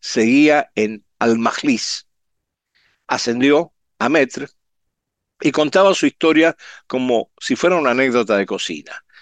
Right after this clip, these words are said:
"Sí, casi llego a Suecia.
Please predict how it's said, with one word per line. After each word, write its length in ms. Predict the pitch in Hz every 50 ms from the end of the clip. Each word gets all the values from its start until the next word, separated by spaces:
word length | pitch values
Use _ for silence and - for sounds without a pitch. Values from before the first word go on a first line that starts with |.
| - -
"Sí, 400 | - - - 320 262 196 - _ _ _ _ _ _ _ _ _ _ -
casi 380 | - 226 - - - 127 110
llego 260 | 107 123 127 113 104 95
a 60 | -
Suecia. 540 | - - 87 71 - - - 62 71 -